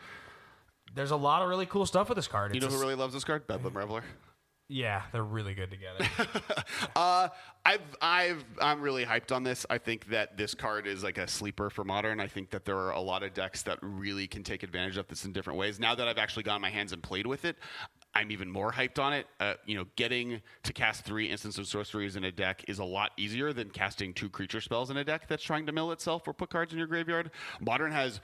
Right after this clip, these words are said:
Speaker 2: so many more good one-drop instants and sorceries that, like, will benefit off of this.
Speaker 1: It plays so well alongside, like, the card, like, all the staples, like, like Faithless Looting and this card are best friends.
Speaker 2: Like,
Speaker 1: Like, it
Speaker 2: Faithless Looting, like, this,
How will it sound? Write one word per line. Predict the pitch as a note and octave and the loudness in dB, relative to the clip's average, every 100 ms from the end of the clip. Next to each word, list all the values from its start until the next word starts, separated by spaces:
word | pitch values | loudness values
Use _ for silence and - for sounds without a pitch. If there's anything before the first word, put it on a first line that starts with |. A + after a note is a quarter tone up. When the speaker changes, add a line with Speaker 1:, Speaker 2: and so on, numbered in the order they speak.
| - - | -12 0
Speaker 2:
so | - - A#2+ | 2 2 2
many | C3+ B2+ | 0 0
more | A2 A#2+ | 0 0
good | A2 G#2+ G#2+ | 0 0 0
one-drop | G2+ G2+ G#2 A2 - | 0 -2 2 2 2
instants | G2 G#2+ - | -4 -4 -6
and | F#2+ | -2
sorceries | F#2 F#2+ A#2+ A#2+ B2+ G#2+ | -2 0 0 0 -2 0
that, | A#2 E2+ | 0 2
like, | G2 F#2 - - A#2+ | 0 0 -4 -8 -2
will | G#2+ | -2
benefit | F#2 F2 F#2+ B2 - | 0 -2 0 -2 2
off | B2 C#3 | 2 2
of | B2+ | -2
this. | C#3 C#3 - | 0 0 -4
Speaker 1:
It | - | -2
plays | G#3+ F#3 | 0 0
so | - D3+ C#3+ | 0 2 4
well | B2 A#2 A2+ | 4 6 4
alongside, | A2 A2 A#2 G#2+ | 2 2 0 0
like, | G2+ G2 - | -2 -6 -6
the | |
card, | G#2+ A#2 G#2 | 2 2 4
like, | G#2+ - | 0 0
all | B2+ C3 | 4 4
the | B2+ | 4
staples, | - C3+ B2+ G2+ F#2+ | 2 0 2 0 0
like, | G#2+ - | -4 -4
like | B2 A2 | -6 -4
Faithless | - B2 A#2+ B2 | -2 -2 0 -2
Looting | B2+ B2 A2+ | 0 0 0
and | |
this | G#2 | -4
card | - G#2+ | -4 -4
are | |
best | G2 G2 - | -2 -2 -4
friends. | - G#2 F#2+ F2+ | -4 -2 -2 0
Speaker 2:
Like, | G2+ | 0
Speaker 1:
Like, | |
it | G2 | 4
Speaker 2:
Faithless | C#3+ F3+ D#3+ | 2 2 0
Looting, | F3 F3+ E3+ - _ | 0 0 -4 -10 _
like, | A#2 - | 0 0
this, | G#2 E3 G#3+ | 0 0 0